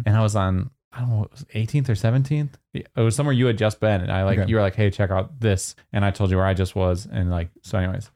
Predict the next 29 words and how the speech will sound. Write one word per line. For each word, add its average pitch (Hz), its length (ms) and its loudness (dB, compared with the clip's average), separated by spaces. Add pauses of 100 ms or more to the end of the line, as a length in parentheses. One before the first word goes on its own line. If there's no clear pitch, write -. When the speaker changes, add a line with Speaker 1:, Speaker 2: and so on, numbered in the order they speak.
Speaker 1:
And 117 140 2
I - 20 2
remember 120 260 2
there 113 100 2
was 104 100 2
just - 160 -4
people, 139 300 0
like, 101 140 0
meandering 117 440 2
through 135 160 0
the 127 80 2
streets. 151 440 -2
It 107 80 -4
was - 140 -10 (140)
totally 175 500 -2
pitch - 260 -4
black. - 360 -4
I 131 40 -4
mean, 120 100 4
there's 113 120 4
no 143 160 2
street 135 200 -2
Speaker 2:
Right, - 80 -2
Speaker 1:
lights, 120 180 0
there's 110 100 0
no 117 60 2
Speaker 2:
right, 117 100 -2
Speaker 1:
power. 123 300 2
Speaker 2:
right, 92 180 0